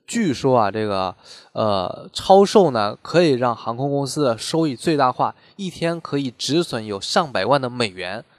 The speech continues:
那当然，他们要愿意去超售，故意多卖几张票。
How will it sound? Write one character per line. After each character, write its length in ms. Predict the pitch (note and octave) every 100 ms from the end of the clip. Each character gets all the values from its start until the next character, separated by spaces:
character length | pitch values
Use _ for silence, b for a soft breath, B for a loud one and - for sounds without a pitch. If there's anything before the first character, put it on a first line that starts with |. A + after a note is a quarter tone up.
| b
那 120 | B2+
当 200 | B2 D3+
然， 240 | C3 A#2 B2+ b b
他 120 | -
们 140 | B2+ A#2
要 240 | A#2 G2+
愿 260 | E3 D#3+ A#2
意 80 |
去 220 | G2+ A2 F#2+
超 240 | - D#3+
售， 240 | D3+ D3+ - b b A#2 -
故 140 | G#3+
意 80 | E3
多 180 | - G3
卖 160 | G#3
几 140 | C#3+ G#2+
张 160 | A2+
票。 220 | - B2